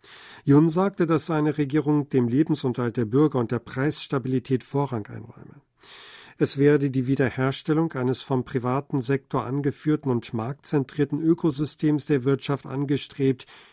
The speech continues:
in dem die Regierung nur minimal eingreife.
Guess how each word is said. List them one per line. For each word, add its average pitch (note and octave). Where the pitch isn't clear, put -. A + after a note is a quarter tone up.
in D3
dem B2+
die C3
Regierung C3
nur B2+
minimal B2
eingreife. A#2+